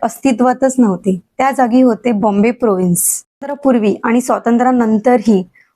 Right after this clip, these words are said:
गुजरातचे आणि महाराष्ट्राचे काही भाग या बॉम्बे प्रोव्हिन्स मध्ये होते. पुढे एकोणीसशे छप्पन नंतर, अ, राज्य पुनर्रचनेच्या कायद्यानुसार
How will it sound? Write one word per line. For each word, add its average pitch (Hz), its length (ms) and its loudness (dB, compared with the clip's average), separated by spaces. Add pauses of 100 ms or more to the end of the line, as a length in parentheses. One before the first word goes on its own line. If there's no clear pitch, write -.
(400)
गुजरातचे 254 640 0
आणि 262 280 0
महाराष्ट्राचे 233 880 -2
काही 247 380 -2
भाग 220 360 0 (500)
या 240 160 2
बॉम्बे 214 420 0
प्रोव्हिन्स 254 640 0
मध्ये 226 260 2
होते. 208 280 -2 (160)
पुढे 277 160 -8
एकोणीसशे 262 600 0 (240)
छप्पन 262 480 -4 (540)
नंतर, 240 460 -2
अ, 214 540 -2
राज्य 233 440 -2 (720)
पुनर्रचनेच्या 254 880 0
कायद्यानुसार 262 920 0